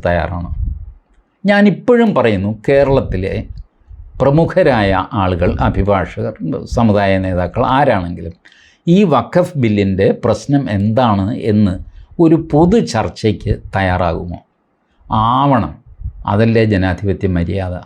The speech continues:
അതല്ലാതെയുള്ള ഈ ഉണ്ടയിടിയിലൊക്കെ അവസാനിക്കുക.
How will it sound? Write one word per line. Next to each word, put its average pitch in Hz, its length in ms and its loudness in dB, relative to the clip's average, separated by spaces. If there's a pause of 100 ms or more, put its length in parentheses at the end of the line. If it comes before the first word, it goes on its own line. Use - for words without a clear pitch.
(460)
അതല്ലാതെയുള്ള 127 1160 2 (380)
ഈ 120 180 4
ഉണ്ടയിടിയിലൊക്കെ 104 840 0
അവസാനിക്കുക. 87 760 -8